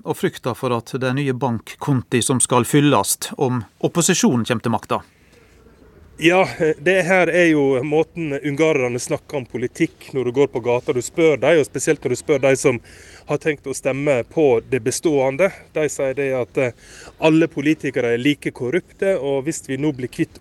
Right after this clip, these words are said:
Speaker 2: Orbán, så kommer det bare nye korrupte politikere som ikke har brukt tolv år på å fylle lommebøkene sine, så da vil denne her stjelinga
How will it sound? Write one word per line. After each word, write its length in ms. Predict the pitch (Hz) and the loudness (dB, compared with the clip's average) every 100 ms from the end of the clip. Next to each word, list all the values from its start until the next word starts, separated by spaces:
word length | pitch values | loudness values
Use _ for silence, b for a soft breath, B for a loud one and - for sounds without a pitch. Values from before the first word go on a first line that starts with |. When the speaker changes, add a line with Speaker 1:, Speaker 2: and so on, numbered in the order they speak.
| - | 2
Speaker 2:
Orbán, 420 | 190 147 190 185 | 2 4 0 0
så 140 | - | -6
kommer 300 | - 156 143 | -6 -4 -2
det 120 | 127 | -2
bare 240 | 117 123 117 | -2 -2 0
nye 240 | 131 185 | 2 2
korrupte 440 | 180 165 165 - 170 | 2 0 0 -2 -6
politikere 680 | 165 160 151 156 165 165 | -2 -2 -2 -4 0 0
som 280 | - 135 127 - B B B B B | 0 -2 -4 -10 B B B B B
ikke 240 | 165 - 156 | -4 -2 -2
har 100 | 147 | 0
brukt 220 | 151 - | -2 -2
tolv 240 | 175 147 | 0 2
år 140 | 147 131 | 2 2
på 160 | - | 0
å 80 | 147 | 0
fylle 380 | - 143 151 143 | 0 0 2 2
lommebøkene 640 | 127 131 135 151 - 143 135 | 2 0 2 2 0 -2 -2
sine, 460 | 151 147 185 180 | -2 -2 0 -2
så 120 | - 143 | -2 -4
da 160 | 156 151 | -2 -2
vil 200 | 135 127 | -2 -4
denne 160 | 127 123 | -6 -2
her 320 | 135 120 110 B B | 0 0 -4 B B
stjelinga 800 | - - 139 156 165 147 139 127 | -10 -2 2 4 4 2 0 0